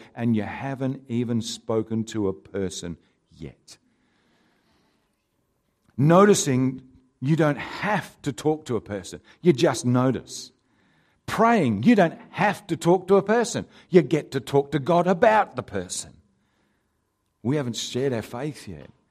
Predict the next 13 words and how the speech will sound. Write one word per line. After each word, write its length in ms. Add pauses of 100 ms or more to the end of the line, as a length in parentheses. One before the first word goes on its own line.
(180)
We're 140
setting 340
stuff 340
up. 360 (840)
Things 380
that 120
are 140
key 500
and, 260
and, 240
and 100
are 220
important. 800